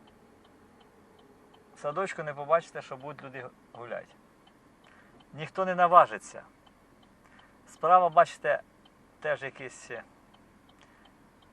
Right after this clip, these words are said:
підприємство, якесь устаткування.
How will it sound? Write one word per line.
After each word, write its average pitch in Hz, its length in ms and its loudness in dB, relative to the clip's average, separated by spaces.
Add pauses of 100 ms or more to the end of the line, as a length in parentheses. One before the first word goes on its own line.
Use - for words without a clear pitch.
(260)
підприємство, 170 920 -8 (140)
якесь 135 400 -18 (180)
устаткування. 180 920 -4